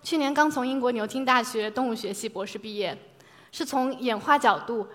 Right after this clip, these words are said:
研究鸡的性行为，现在在深圳中科院做小鼠的性行为的脑科学研究。我博士期间的课题是公鸡的性经历会如何影响它的交配决策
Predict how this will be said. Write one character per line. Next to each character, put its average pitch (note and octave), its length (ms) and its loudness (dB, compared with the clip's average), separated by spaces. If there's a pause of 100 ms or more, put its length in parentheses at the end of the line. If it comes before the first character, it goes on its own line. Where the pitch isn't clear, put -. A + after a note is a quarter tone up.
研 A#3 200 0
究 A#3+ 220 4
鸡 B3+ 160 -4
的 A#3 80 2
性 A#3 180 -2
行 G3 200 -6
为， C#3+ 240 -10 (360)
现 D4 200 0
在 C4+ 160 6
在 C4 180 6
深 C#4 180 -2
圳 C4+ 200 -2
中 C#4 180 -2
科 C#4+ 100 -4
院 C4+ 320 0 (280)
做 A#3+ 340 4
小 G#3+ 220 0
鼠 A3+ 200 -6
的 E3+ 240 -2 (300)
性 D#4+ 240 0
行 G#3 160 -4
为 F#3 140 -2
的 F#3 140 -4
脑 F#3 120 -6
科 B3 180 -4
学 F#3+ 200 -4
研 A#2+ 160 -10
究。 - 200 -12 (2000)
我 C#4 120 -2
博 C#4 120 2
士 F4 140 -2
期 E4 140 -2
间 E4 120 2
的 D#4 80 2
课 D#4 200 0
题 B3 180 0
是 A#3+ 300 -2 (400)
公 E4+ 200 4
鸡 F4 140 4
的 D#4 100 4
性 D4 300 2
经 A3 240 -6
历 G#3+ 260 -8 (180)
会 D4 140 0
如 A#3 220 -2
何 A#3+ 300 2
影 G#3 240 -4
响 G3 200 -2
它 A3 120 -4
的 A3 80 -2
交 B3+ 180 4
配 C4+ 160 0
决 E3+ 160 -8
策 D3 300 -6